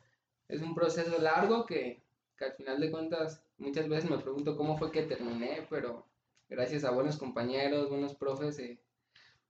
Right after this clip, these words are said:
se llegó a la meta. De hecho, esta semana, hoy en la, en la tarde me llegó un correo donde me estaban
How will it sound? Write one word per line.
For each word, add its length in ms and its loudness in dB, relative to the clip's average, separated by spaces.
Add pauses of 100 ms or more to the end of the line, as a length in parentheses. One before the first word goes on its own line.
(340)
se 140 4
llegó 260 6
a 40 6
la 100 6
meta. 300 4
De 100 6
hecho, 220 4
esta 180 4
semana, 580 2 (240)
hoy 300 6
en 80 8
la, 280 2
en 80 0
la 160 0
tarde 260 4
me 80 4
llegó 160 4
un 80 4
correo 320 6
donde 560 0 (420)
me 260 0
estaban 680 2